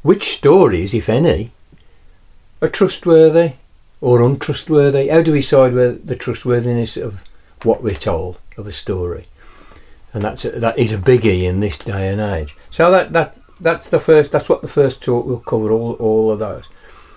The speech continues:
And then in, in talk two, we examine the subjective aspects of all this, so-called subjective. In, in other words, we examine the lived experience of people, of individual people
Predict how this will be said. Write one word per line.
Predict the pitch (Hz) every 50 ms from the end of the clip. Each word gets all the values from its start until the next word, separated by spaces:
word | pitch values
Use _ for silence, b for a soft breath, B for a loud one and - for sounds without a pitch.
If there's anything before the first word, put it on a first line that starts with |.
| b b b b b b b
And | 160 170
then | 185 180 175 147 - - - - - - _ _ b b b b b b b b b b _ - - - - - _ _ _ _ - _ - _ _ - - -
in, | 160 151 147
in | - - 160 139
talk | - - 208 208 180 - -
two, | - - - 175 156 131 120
we | 123 139 135
examine | 127 127 117 139 139 139 135 131 131
the | 127 123
subjective | - 170 165 147 123 127 120 - - - 117 101 101
aspects | 87 78 - - - 101 - - - 107
of | 92 98
all | 95 92 90 90 82
this, | 85 87 - - - - - - _ _ - _ _ _ _
so-called | - - 120 107 101 - - 107 98 98 95
subjective. | - 92 90 - 95 87 - - - 98 92 98
In, | 107 113 120
in | - 147 123 123
other | 131 123 120
words, | 107 101 101
we | 120 135
examine | 131 123 113 139 131 131 131 127
the | 127 127
lived | 131 143 143 135 127 139
experience | 123 - - - - 143 123 117 104 101 95 98 98 -
of | - - - -
people, | - 120 117 117 117 - 95 85 90
of | 92 104
individual | 104 110 113 113 120 117 117 110 - 117 110 101 98 95
people | - - 101 92 85 78 - 80 80 -